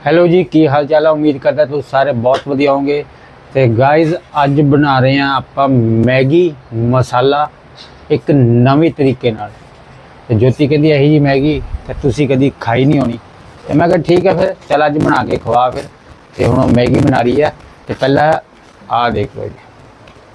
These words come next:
ਤਿਆਰ ਹੋ ਰਹੀ ਹੈ। ਇਹਦੇ ਵਿੱਚ ਕੁਛ ਯੂਨੀਕ ਚੀਜ਼ਾਂ ਪਾਈਆਂ ਹੋਈਆਂ ਨੇ। ਜਿਹੜੀ ਯੂਨੀਕ ਚੀਜ਼ਾਂ ਪਾਈਆਂ, ਤੁਹਾਨੂੰ ਉਹ ਵੀ ਦੱਸਾਂਗੇ ਕਿਹੜੀ ਕਿਹੜੀ ਪਾਈ ਹੈ, ਕਿਹੜੀ ਕਿਹੜੀ ਨਹੀਂ ਪਾਈ। ਪਰ ਇਹ ਕਿ ਮੈਗੀ ਬਹੁਤ ਘੈਂਟ ਬਣਨੀ ਆ। ਤੇ ਮੈਗੀ ਦੇ ਨਾਲ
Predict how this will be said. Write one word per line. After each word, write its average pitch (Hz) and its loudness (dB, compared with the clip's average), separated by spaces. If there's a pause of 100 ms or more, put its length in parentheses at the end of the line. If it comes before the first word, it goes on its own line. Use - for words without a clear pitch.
(1000)
ਤਿਆਰ 139 2
ਹੋ 143 4
ਰਹੀ 156 4
ਹੈ। 180 0
ਇਹਦੇ 175 2
ਵਿੱਚ 214 0
ਕੁਛ 233 -4
ਯੂਨੀਕ 170 2
ਚੀਜ਼ਾਂ 196 2
ਪਾਈਆਂ 135 -4
ਹੋਈਆਂ 127 -4
ਨੇ। 104 -6 (1200)
ਜਿਹੜੀ 160 2
ਯੂਨੀਕ 175 2
ਚੀਜ਼ਾਂ 190 0
ਪਾਈਆਂ, 151 -2 (1040)
ਤੁਹਾਨੂੰ 143 2
ਉਹ 143 2
ਵੀ 160 4
ਦੱਸਾਂਗੇ 147 0
ਕਿਹੜੀ 147 0
ਕਿਹੜੀ 143 2
ਪਾਈ 127 -2
ਹੈ, 143 2
ਕਿਹੜੀ 135 -4
ਕਿਹੜੀ 139 -4
ਨਹੀਂ 120 -6
ਪਾਈ। 104 -8 (580)
ਪਰ 120 -2
ਇਹ 127 0
ਕਿ 143 2
ਮੈਗੀ 127 2
ਬਹੁਤ 127 0 (240)
ਘੈਂਟ 123 -2
ਬਣਨੀ 101 -8
ਆ। 107 -10 (460)
ਤੇ 143 -2
ਮੈਗੀ 135 2
ਦੇ 165 2
ਨਾਲ 156 0